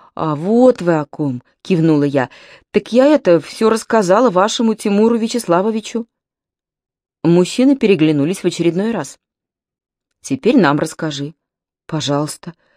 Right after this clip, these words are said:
пожала я плечами и начала свой рассказ о подруге,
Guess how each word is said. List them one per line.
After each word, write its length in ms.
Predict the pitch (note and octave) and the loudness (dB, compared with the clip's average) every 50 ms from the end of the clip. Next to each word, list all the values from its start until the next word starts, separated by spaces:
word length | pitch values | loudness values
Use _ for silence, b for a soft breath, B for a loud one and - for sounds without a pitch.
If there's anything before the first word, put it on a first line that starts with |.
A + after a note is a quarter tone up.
| _ _ _ - | _ _ _ -2
пожала 300 | E3 D#3 D3+ E3 D3+ D3 | 0 0 2 2 2 2
я 180 | C#3 D3 D3 | 0 0 -2
плечами 580 | - - D3+ D3 - - D3 C#3 C3+ C3+ C#3+ B B B B B B _ | -2 -4 -6 -6 -2 0 0 0 0 0 -2 B B B B B B _
и 140 | - B3 D#4+ | 2 4 6
начала 400 | D4 C#4+ C4+ - G3+ F#3 A3 A#3+ | 4 4 2 0 0 0 0 0
свой 200 | - F#3+ G3+ G#3+ | 0 2 2 2
рассказ 380 | G3+ G3+ - - - G3+ - - | 2 0 0 -2 -4 -4 -4 -6
о 60 | - | -6
подруге, 540 | - G#3 G#3+ G3 G#3 G3 D#3 B2 B2+ - | -4 -2 0 2 2 2 2 0 -2 -8